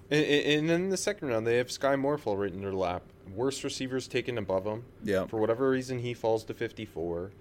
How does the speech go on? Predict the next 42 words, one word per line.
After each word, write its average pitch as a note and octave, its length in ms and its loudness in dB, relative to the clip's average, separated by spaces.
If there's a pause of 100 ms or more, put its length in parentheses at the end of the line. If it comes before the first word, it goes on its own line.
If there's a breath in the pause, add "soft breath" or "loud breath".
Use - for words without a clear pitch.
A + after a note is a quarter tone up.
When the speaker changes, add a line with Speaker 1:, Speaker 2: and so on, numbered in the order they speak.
(400 soft breath)
Speaker 1:
He B2+ 160 0
is A#2 140 0
not B2 340 0 (160)
Tyreek A#2+ 380 0
Hill, A2+ 400 -2 (420)
but A#2 160 4
he B2+ 80 -6
makes A#2+ 220 -4
so A2+ 180 -2
much A#2+ 180 -4
sense - 540 -4 (320)
with A#2 200 -4
the G#2 100 0
way G2 180 0
the G2+ 100 -4
Chiefs' - 400 -8
offense E2+ 380 -2
has F#2+ 240 -8
kind G2 240 -6
of E2+ 100 -8
become F#2+ 300 -6
more F#2+ 220 0
of F#2 100 -2
a F2 120 0
quick - 420 -8
passing F#2 400 -6
attack, A2 480 -4 (380 soft breath)
getting G2+ 260 2
the G2 60 0
ball F#2+ 200 2
to G2 60 -2
guys F#2 260 0
in F#2 80 -8
space. - 640 -8 (220 soft breath)
Sky A2+ 240 4
Moore B2 200 2
is A2+ 80 -4
so G#2 260 -2
good A#2 200 0
after A2+ 260 2
the G#2+ 80 -8
catch. F2 580 -8